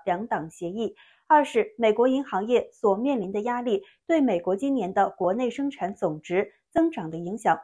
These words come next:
非常有限。报告解释说，更为重要的是，我们对基本情况的估计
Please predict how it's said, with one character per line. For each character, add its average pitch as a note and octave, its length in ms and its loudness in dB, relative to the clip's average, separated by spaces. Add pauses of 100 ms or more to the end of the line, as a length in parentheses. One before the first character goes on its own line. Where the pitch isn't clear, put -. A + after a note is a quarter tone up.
非 D4 120 0
常 F3 280 -8
有 D#3 180 -2
限。 A3+ 320 0 (300)
报 C#4 100 2
告 B3 160 2
解 F3 160 -6
释 E3 160 -10
说， A#3+ 280 4 (300)
更 F4 160 4
为 A#3 140 4
重 C#4+ 200 -2
要 F#3+ 140 -2
的 E3+ 120 -6
是， - 360 -2
我 A#3 120 4
们 A#3+ 120 0
对 C4 220 4
基 C#4+ 200 -4
本 F3 220 -2
情 F3 260 -12
况 A#3 240 -4
的 F#3 160 2
估 C4+ 240 -2
计 A3 280 -2